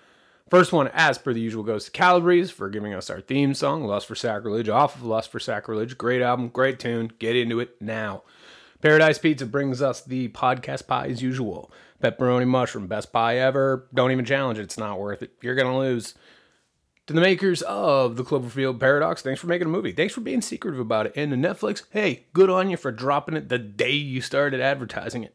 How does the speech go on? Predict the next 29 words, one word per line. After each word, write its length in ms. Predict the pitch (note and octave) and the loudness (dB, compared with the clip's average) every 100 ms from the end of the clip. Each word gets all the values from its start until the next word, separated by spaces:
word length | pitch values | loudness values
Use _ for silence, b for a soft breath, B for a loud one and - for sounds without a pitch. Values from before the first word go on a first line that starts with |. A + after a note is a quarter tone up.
| _ | _
That 60 | A2+ | -8
was 100 | C3 | -6
a 40 | |
bold 360 | B2 E3 E3+ E3+ | -2 0 0 -2
move. 340 | F3+ C#3 - _ - | -2 -2 -4 _ -8
Do 140 | A#3 | -2
more 200 | A#3 A#3 | 0 0
of 80 | E3 | 0
that 160 | A2 G#2+ | -4 -4
kind 200 | A2 F#2+ | -6 -6
of 80 | |
shit. 300 | - G#2+ - B B B B B B B _ - | -6 -6 -8 B B B B B B B _ 2
Um, 580 | D#3+ G3 G#3+ A#3 A#3+ - _ - | 6 8 8 6 2 -2 _ 2
ah, 160 | G#3+ | 2
shit, 260 | G#3+ B3+ C4 | 4 2 2
that's 160 | A3+ A3 | 0 0
really 220 | A#3 A#3 | 0 0
it 100 | A#3+ | 0
for 60 | E3+ | -2
thank 260 | F3 A3 - | -2 -2 -4
yous. 140 | - | -2
Thank 260 | F3 F3 D3 | 2 2 2
you 100 | G3 | 0
guys, 400 | D3 E2+ - - _ | -2 -2 -10 -14 _
the 80 | B2+ | -4
listeners. 460 | C3+ - C3+ C3 - _ | -4 -4 -6 -10 -12 _
We 100 | - | -8
love 220 | D3 D#3 D#3+ | -2 2 2
you. 140 | D3+ | 2